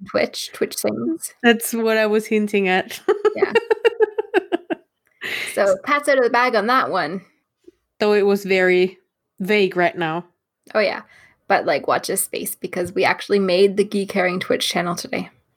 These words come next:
Speaker 2: Yes. In times like these, we need more entertainment. <laughs>
Speaker 1: <laughs> And us singing karaoke together is definitely gonna be entertaining.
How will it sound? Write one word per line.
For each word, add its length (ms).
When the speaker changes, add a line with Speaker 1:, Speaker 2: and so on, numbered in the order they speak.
Speaker 2:
Yes. 440
In 120
times 340
like 180
these, 480
we 120
need 160
more 180
entertainment. 880
<laughs> 320
Speaker 1:
<laughs> 80
And 240
us 240
singing 340
karaoke 440
together 560
is 300
definitely 460
gonna 240
be 120
entertaining. 520